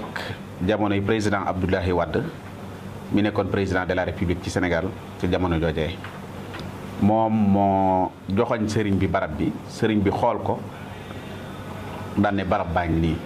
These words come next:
Booba mu nekkoon barab boo xam ne bu naqaree xool la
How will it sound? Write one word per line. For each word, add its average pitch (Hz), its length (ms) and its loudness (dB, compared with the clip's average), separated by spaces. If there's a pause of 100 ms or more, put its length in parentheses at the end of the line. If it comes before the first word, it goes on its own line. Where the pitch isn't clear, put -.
(460)
Booba 98 240 4
mu 98 100 2
nekkoon 104 340 0
barab 98 200 0
boo 95 140 2
xam 95 140 -2
ne 95 120 -4
bu 92 220 -4
naqaree 131 500 0
xool 113 420 2
la 104 120 2